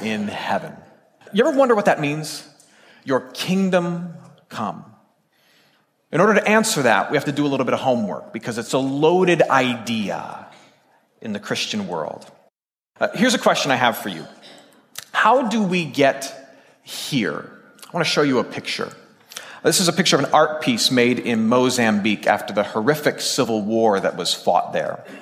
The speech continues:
Um, it's currently in the British Museum in London.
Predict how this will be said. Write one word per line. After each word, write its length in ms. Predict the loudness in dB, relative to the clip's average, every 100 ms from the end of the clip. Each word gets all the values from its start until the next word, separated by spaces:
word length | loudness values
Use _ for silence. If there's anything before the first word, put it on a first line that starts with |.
| -20 -20 -20 -18 0
Um, 160 | 2 2
it's 160 | -2
currently 400 | -2 2 4 2
in 160 | -2 0
the 80 | -2
British 460 | 0 2 2 0
Museum 720 | 0 0 0 0 0 -2 -6 -8
in 240 | -6 -2
London. 680 | 2 2 2 -4 -8 -12